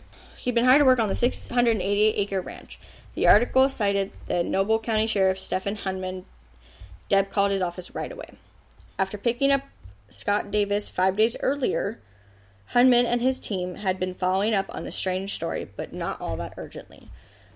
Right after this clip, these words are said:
They had had Davis's explanation about the Craigslist ad and located the security camera footage from the breakfast meeting that morning with his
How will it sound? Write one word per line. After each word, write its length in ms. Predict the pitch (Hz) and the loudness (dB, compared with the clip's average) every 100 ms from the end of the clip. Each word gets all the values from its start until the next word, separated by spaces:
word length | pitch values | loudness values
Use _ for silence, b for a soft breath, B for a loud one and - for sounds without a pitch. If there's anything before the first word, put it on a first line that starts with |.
| b | b
They 100 | 202 | 4
had 100 | 196 | 6
had 240 | 202 214 226 | 6 4 4
Davis's 420 | 220 220 226 208 | 2 2 -4 -4
explanation 500 | 196 - 175 180 170 | -4 -2 -2 -2 -4
about 260 | 175 175 | -4 -6
the 100 | 180 | -6
Craigslist 420 | - 240 226 233 233 | 2 2 2 -4 0
ad 340 | 208 202 208 | 2 2 0
and 140 | 165 | -2
located 400 | 175 180 - 190 | -2 -2 0 -2
the 80 | 190 | -2
security 400 | - 180 202 196 | -6 -6 -6 -6
camera 280 | 190 202 196 | -4 -4 -4
footage 360 | 196 196 196 196 | -2 0 -2 -6
from 80 | |
the 80 | 170 | -10
breakfast 360 | - 190 202 196 | -8 -8 -8 -8
meeting 180 | 190 185 | -8 -6
that 140 | 180 | -8
morning 420 | 175 170 175 175 - B B - | -6 -4 -4 -6 -8 B B -2
with 140 | 175 | 0
his 300 | 185 170 165 | 4 2 0